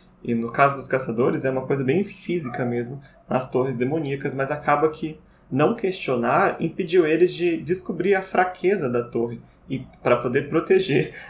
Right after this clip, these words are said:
a torre dessa própria fraqueza, né? Então, isso foi a, a causa dessa queda dos caçadores hoje. E não é só os arredores de Alicante que está em, sob ataque, mas o próprio Guard também tá sob ataque. E o Simon vai perceber isso e vai perceber que o Guard tá pegando fogo.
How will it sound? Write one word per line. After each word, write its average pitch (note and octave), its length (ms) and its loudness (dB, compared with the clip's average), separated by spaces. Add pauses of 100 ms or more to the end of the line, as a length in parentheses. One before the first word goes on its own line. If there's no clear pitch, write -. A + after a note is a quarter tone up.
(100)
a C#3 100 4
torre C#3 260 2
dessa C#3 280 0
própria C3 320 0
fraqueza, C3+ 520 0
né? A2+ 120 -4
Então, B2 480 -2
isso C#3 300 -4
foi D3+ 260 2
a, D3 260 2 (100)
a C#3 100 6
causa C#3 580 2 (300)
dessa C#3 420 2
queda C3 340 -2
dos A#2+ 140 -6
caçadores A#2+ 580 -4
hoje. A2+ 340 -4 (200)
E C3+ 40 -2
não C#3+ 160 2
é G#3 40 4
só D#3+ 200 4
os D3 80 2
arredores B2 480 4
de A#2+ 80 0
Alicante B2 560 0
que - 80 -8
está A#2+ 420 -2
em, A#2 200 -6
sob B2 220 0
ataque, C3 420 2
mas C#3 240 -2
o C#3 40 -8
próprio E3 360 0
Guard C3+ 520 4
também B2 280 -4
tá B2 140 -6
sob B2 220 -2
ataque. B2 460 0
E - 40 -4
o C3 40 -4
Simon C#3 300 2
vai D3 180 2
perceber D3 460 0
isso C3 260 -4
e D3 40 -8
vai C#3+ 100 -16
perceber D3+ 380 -4
que E3 100 -4
o D#3 60 -4
Guard C3+ 300 2
tá D#3 100 -2
pegando C#3+ 300 -4
fogo. C3 340 -4